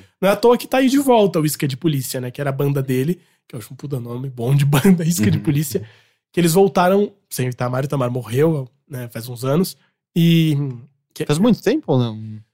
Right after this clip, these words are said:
Speaker 1: Acho que deve fazer uns quinze anos, mais dez anos, talvez, não sei. Tô, tô chutando, não, não lembro bem,
Speaker 3: Ele
Speaker 1: posso
Speaker 3: não era
Speaker 1: pesquisar.
Speaker 3: tão velho assim, era?
Speaker 1: Não, acho que ele devia ter quarenta, cinquenta anos. Nem, nem, nenhum deles é muito velho, né? Mas, é,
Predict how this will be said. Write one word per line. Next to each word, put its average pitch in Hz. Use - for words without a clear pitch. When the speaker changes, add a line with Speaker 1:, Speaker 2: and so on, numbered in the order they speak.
Speaker 1:
Acho -
que 185
deve 185
fazer 180
uns 165
quinze 185
anos, 294
mais 156
dez 165
anos, 202
talvez, 170
não 151
sei. 196
Tô, 220
tô 240
chutando, 117
não, 143
não 143
lembro 135
bem, 131
Speaker 3:
Ele 120
Speaker 1:
posso 233
Speaker 3:
não 277
era 196
Speaker 1:
pesquisar. 143
Speaker 3:
tão 127
velho 120
assim, 110
era? 131
Speaker 1:
Não, 147
acho 139
que 160
ele 147
devia 147
ter 147
quarenta, 139
cinquenta 131
anos. 143
Nem, 330
nem, 339
nenhum 285
deles 180
é 156
muito 151
velho, 120
né? 135
Mas, 165
é, 170